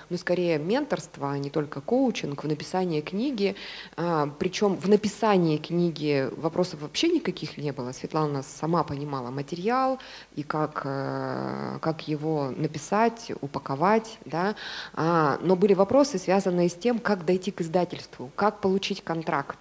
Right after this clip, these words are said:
э, как, э, вот сделать вот эту сделку,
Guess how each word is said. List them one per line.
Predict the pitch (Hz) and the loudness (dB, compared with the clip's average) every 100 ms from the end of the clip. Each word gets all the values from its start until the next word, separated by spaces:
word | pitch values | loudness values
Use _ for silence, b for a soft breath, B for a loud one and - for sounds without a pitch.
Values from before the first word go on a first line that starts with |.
| - | -10
э, | 147 147 147 147 | -8 -4 -4 -4
как, | 160 180 208 - 202 | -2 0 -2 -2 0
э, | 190 185 B B B | 0 0 B B B
вот | 135 160 | -6 -4
сделать | 170 196 196 190 | 0 2 2 0
вот | 151 175 175 - - | -4 -2 -4 -8 -2
эту | 196 190 - 170 | 0 -2 -6 -6
сделку, | 151 151 220 160 - 123 110 | -4 4 6 6 2 -2 -4